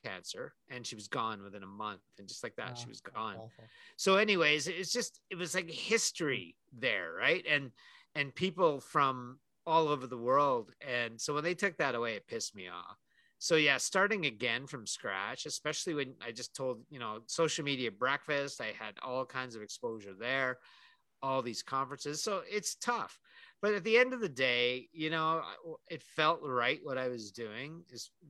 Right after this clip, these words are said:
Speaker 1: being part of this, this internet resistance. And so I have no regrets. It's just,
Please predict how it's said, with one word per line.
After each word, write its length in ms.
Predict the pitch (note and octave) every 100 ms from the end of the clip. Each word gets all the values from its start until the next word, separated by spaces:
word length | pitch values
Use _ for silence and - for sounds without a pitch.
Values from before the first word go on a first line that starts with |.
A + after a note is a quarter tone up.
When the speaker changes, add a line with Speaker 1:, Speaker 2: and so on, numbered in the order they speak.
| _
Speaker 1:
being 220 | C3+ C3
part 240 | B2 B2+ A#2+
of 60 |
this, 240 | A#2 A2+ - _
this 200 | C3 A#2+ -
internet 420 | C3+ C3 A#2+ -
resistance. 680 | B2+ G#2+ A2+ - F3+ F3 -
And 240 | C#3+ B2
so 80 | C#3
I 60 | C3
have 160 | E3
no 140 | D#3 C#3+
regrets. 600 | A#2 G2+ A#2 F#2+ - -
It's 220 | G#2 -
just, 240 | B2+ -